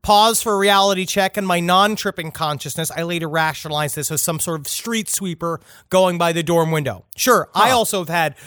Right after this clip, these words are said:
Speaker 1: very intense vil-, visualizations on hallucinogens that felt entirely real, so I kinda get this,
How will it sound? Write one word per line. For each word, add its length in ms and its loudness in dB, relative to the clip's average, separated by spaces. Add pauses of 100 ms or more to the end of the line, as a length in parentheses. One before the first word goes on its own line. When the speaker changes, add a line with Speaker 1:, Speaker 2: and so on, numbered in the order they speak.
(100)
Speaker 1:
very 340 0
intense 380 -4
vil-, 320 -6
visualizations 1000 -4 (360)
on 300 4
hallucinogens 760 -4
that 200 -10
felt 280 -4
entirely 420 -4
real, 260 -2
so 200 -4
I 100 0
kinda 300 -4
get 280 -4
this, 220 -4